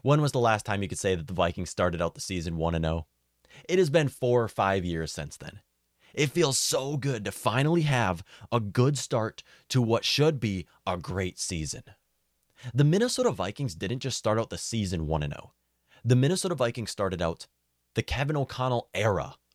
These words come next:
one and oh. The Minnesota Vikings didn't just start out the season one and oh. The Minnesota Vikings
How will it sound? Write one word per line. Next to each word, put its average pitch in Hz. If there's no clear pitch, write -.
one 90
and 80
oh. -
The 131
Minnesota 226
Vikings 151
didn't 120
just 110
start 147
out 143
the 110
season 113
one 135
and 135
oh. 147
The 107
Minnesota 165
Vikings 98